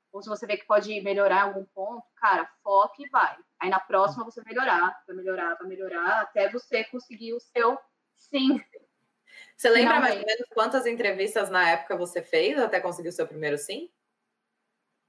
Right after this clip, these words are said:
Speaker 1: Olha, graças a Deus eu não fiz muitas, não. Fiz poucas. Eu,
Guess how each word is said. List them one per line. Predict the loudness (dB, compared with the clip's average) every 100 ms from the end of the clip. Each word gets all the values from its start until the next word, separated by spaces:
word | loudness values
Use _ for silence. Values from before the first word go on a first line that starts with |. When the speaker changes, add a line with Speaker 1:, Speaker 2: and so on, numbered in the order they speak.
| _
Speaker 1:
Olha, | 2 4 2 0 -2 -10 _ _ -2
graças | 2 4 4
a |
Deus | 4 4
eu | 4
não | 4
fiz | 4
muitas, | 6 6 4 4
não. | 6 6 4 0 -12 _ _ _ _ _
Fiz | -8 -2
poucas. | 4 6 6 4 4 2 -6 -20 _ _ _ _ -4
Eu, | 2 4 4 4 4 2 2 0 -2 -4 -6 -8